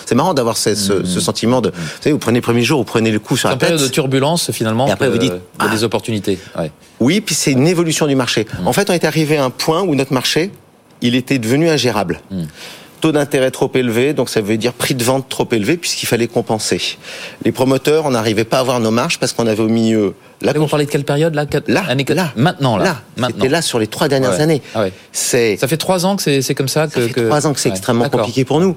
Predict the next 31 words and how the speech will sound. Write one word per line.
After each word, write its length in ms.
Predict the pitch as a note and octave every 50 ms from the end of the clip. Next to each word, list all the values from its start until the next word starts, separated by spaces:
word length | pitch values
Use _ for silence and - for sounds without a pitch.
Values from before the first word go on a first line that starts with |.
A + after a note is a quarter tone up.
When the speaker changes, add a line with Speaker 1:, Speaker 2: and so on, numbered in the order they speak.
| - -
Speaker 2:
Ouais. 120 | G2 G2
Speaker 1:
Parce 140 | F2+ C3 C#3+ -
que 120 | E3+ C#3+ - - - - -
on 100 | - C#3+
vend, 260 | C3 B2+ E3 F3+ F#3
mais 100 | F3 E3 D3+
on 60 | C#3
n'arrive 220 | C3+ B2 B2+ B2
pas, 140 | - - B2 B2 -
on 80 | A#2+
n'arrivait 220 | B2+ B2+ A#2+ A#2 A#2
pas 100 | - A#2
à 20 |
sortir 260 | - - G#2+ - A2
nos 80 | G#2 A2
permis. 400 | G#2+ - D3+ D3 E3 F#3+ A3+ B3
Speaker 2:
Mm. 40 | A#3+ - G2
Speaker 1:
Les 280 | A2 A#2 A#2+ A#2+ A2 B2+
élus 260 | C3 B2 A#2+ B2 B2+
ne 80 | A#2+ G#2+
voulaient 260 | F#2 F2+ G2 F#2 F2+
pas 140 | - - F#2
nous 120 | F#2+ F2+
délivrer 360 | E2 F#2+ F#2 F#2 F#2+ D#2+ E2 F#2
nos 100 | G2+ G#2
permis. 340 | - D3 D3+ D#3+ G#3 A#3 A#3 -
Speaker 2:
Mm. 40 | - D2+ D2+ -
Speaker 1:
D'accord ? 220 | - F#3+ - G3 - - - - -
Sauf 160 | - G#2+ G2+
qu'aujourd'hui, 580 | - A#2+ A#2 G#2 B2 A#2 A#2 A2 A2+ C3 C3 A#2+
là, 100 | F#2+